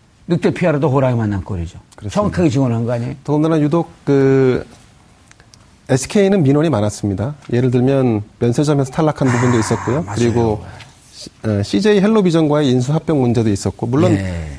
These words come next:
Speaker 2: 이 대부분이 다 성공을 거두지는 못했습니다. 동생 최재원 부회장의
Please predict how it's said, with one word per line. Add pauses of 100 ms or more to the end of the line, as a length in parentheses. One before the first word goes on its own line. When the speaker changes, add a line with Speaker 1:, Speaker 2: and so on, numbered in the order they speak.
Speaker 2:
이
대부분이
다 (540)
성공을
거두지는
못했습니다.
동생
최재원
부회장의